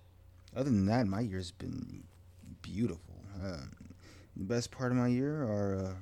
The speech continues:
wedding anniversary. I had a blast. Ruth Chris, uh, Hula Hula.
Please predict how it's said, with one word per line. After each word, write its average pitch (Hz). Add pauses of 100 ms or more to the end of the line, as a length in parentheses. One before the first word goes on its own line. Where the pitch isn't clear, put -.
(140)
wedding 113
anniversary. 123 (920)
I 170
had 113
a 92
blast. 98 (140)
Ruth 107
Chris, - (380)
uh, 95 (720)
Hula 117
Hula. 131